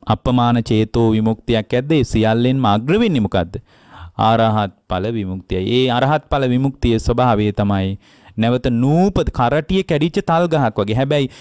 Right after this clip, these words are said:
දැන් අර කතා කරපු චිත්ත විමුක්තිය, අප්‍රමාණ චේතෝ විමුක්තිය, ඒ විමුක්ති, ඒ සමාධිය තුල ඉන්න තාක්කල් තියෙන තත්ත්වයක්. නමුත් නිරායාසයෙන් ආයෙත්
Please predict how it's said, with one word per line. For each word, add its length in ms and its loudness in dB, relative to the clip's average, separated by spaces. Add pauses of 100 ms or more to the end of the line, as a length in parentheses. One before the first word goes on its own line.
(120)
දැන් 240 0
අර 180 2
කතා 400 0
කරපු 360 0
චිත්ත 300 -4 (100)
විමුක්තිය, 600 2 (760)
අප්‍රමාණ 560 0
චේතෝ 380 0
විමුක්තිය, 480 0
ඒ 280 2
විමුක්ති, 580 -2
ඒ 220 4 (200)
සමාධිය 520 0
තුල 140 0
ඉන්න 260 2
තාක්කල් 400 0
තියෙන 260 -2
තත්ත්වයක්. 420 -6
නමුත් 300 0
නිරායාසයෙන් 840 0
ආයෙත් 360 0